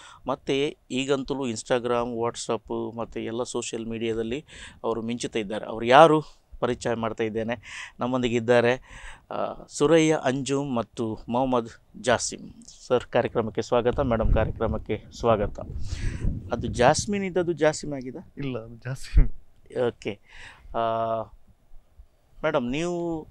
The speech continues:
Speaker 1: ಇಲ್ಲಿರ್ಬೇಕಿತ್ತು, ನಾನು ಅಲ್ಲಿರ್ಬೇಕಿತ್ತು.
Speaker 2: <laughs>
Speaker 1: ಅನೇಕ ಕಾರ್ಯಕ್ರಮಗಳನ್ನು ನೋಡಿದ್ದೇನೆ. ನನ್ನ ಮೊದಲ ಪ್ರಶ್ನೆ ನಿಮಗೆ, ನಿಮ್ಮ ಕನ್ನಡ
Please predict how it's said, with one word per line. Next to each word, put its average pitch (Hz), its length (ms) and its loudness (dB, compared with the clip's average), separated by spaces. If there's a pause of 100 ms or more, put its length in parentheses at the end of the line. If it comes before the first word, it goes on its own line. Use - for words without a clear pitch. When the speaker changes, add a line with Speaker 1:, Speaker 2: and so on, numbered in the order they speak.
(120)
Speaker 1:
ಇಲ್ಲಿರ್ಬೇಕಿತ್ತು, 139 760 2
ನಾನು 135 320 -6
ಅಲ್ಲಿರ್ಬೇಕಿತ್ತು. 127 760 -2 (460)
Speaker 2:
<laughs> 180 460 2
Speaker 1:
ಅನೇಕ 147 340 0
ಕಾರ್ಯಕ್ರಮಗಳನ್ನು 135 600 2
ನೋಡಿದ್ದೇನೆ. 120 400 2
ನನ್ನ 170 240 -2
ಮೊದಲ 143 400 4
ಪ್ರಶ್ನೆ - 340 -6
ನಿಮಗೆ, 110 420 -4
ನಿಮ್ಮ 170 480 -4
ಕನ್ನಡ 160 420 2